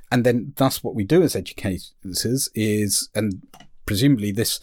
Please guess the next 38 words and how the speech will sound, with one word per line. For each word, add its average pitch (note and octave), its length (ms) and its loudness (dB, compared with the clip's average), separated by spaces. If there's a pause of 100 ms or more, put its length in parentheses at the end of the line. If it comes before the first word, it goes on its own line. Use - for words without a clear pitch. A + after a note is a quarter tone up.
(320)
you B2+ 80 2
know, A2+ 80 2
is F#2+ 120 -4
part A#2 340 0
of G2+ 120 -6
the G2 260 -2
ideological, A2+ 1300 0 (500)
uh, F2+ 460 0 (200)
opposition A#2 680 2
to - 160 -2
the F#2 80 -2
humanities, A2+ 800 0
we D3+ 200 4
equip - 300 -6
people G2+ 320 -2
with F#2 160 -4
certain F2+ 360 -2
skills. - 500 -4 (280)
So - 140 4
obviously B2 300 2
what G2+ 180 -2
we A2 140 0
do F#2+ 120 -2
in F#2 100 0
the G2 80 -2
humanities A2 640 0
have G#2+ 200 -4
to G2 100 -6
tell, F#2+ 400 -2 (540)
you A2 100 -4
know, G2+ 80 0
people G2+ 320 -2
that G2+ 140 -4 (260)
what G#2+ 160 -2
we're F#2+ 160 0
equipping A#2 420 0
them G2 140 2
with F#2+ 240 -2